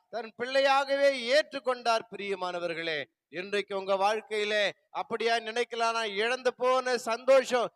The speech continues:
நான் இழந்து போன வாழ்க்கை திரும்பவும் அதே மாதிரி எனக்கு கிடைக்குமா? நான் இழந்தது அப்படியே திரும்ப எனக்கு கிடைக்குமா?"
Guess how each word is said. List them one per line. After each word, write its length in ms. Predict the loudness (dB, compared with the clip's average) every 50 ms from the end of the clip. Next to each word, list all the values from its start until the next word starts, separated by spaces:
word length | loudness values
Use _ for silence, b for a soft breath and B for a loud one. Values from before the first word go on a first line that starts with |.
| _ _ _
நான் 180 | -6 -4 -2
இழந்து 420 | 0 2 2 2 2 2 2 0 2
போன 360 | 2 4 4 4 4 0 0
வாழ்க்கை 460 | 2 2 2 2 0 -2 -2 -2 -2
திரும்பவும் 580 | -2 _ -8 -8 -6 -6 -2 0 0 2 2 0
அதே 540 | 0 0 2 4 6 6 6 4 4 2
மாதிரி 400 | 2 2 2 2 2 0 -2 -2
எனக்கு 220 | -2 -2 -2 -2 -2
கிடைக்குமா? 520 | -2 -2 -4 -4 -6 -8 -8 -8 -8 -8 -10 -14 -18 _ _ _ _ _ _ _ _ _ _ _ _ _ _ _ _ _ _ _ _ _ _ _ _ _ _ _ _ _
நான் 160 | -6 -4 -2
இழந்தது 480 | -2 -2 -2 -2 0 0 0 0 2 2
அப்படியே 680 | 2 2 0 -2 -4 -4 -4 -4 0 0 0 0 0
திரும்ப 360 | -4 -8 -8 -4 0 0 0
எனக்கு 220 | 0 0 -2 -4 -6
கிடைக்குமா?" 640 | -6 -6 -6 -8 -6 -8 -8 -8 -8 -8 -10 -12